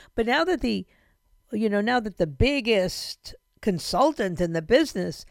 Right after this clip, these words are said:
wants to say this, watch and see how many people start echoing something I've been literally pounding the table about for the last thirty-something years, okay? I'm gonna save it for when we come back from this break.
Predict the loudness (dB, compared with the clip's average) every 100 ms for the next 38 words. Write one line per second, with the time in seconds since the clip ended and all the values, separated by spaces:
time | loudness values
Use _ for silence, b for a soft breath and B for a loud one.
0 | b -2 -2 -2 -6 -2 0 2 0 -2
1 | -2 -2 -4 -8 -8 -4 -2 -2 -4 -6
2 | -6 -8 -10 -2 0 0 -2 -2 -2 -2
3 | -6 -4 -4 -4 -4 -4 -2 -4 -4 2
4 | 2 2 -4 -12 B B -2 -2 -2 -6
5 | -8 -4 -4 -4 -8 -6 -8 -8 -8 -4
6 | -4 -4 -4 -2 0 -2 -4 -6 -6 -6
7 | -8 -10 -12 -16 -16 -8 -6 -6 -8 _
8 | _ _ _ _ -2 0 0 -2 b b
9 | 4 4 6 2 0 0 -2 -4 -2 2
10 | 0 0 -4 -4 -6 -2 0 0 -4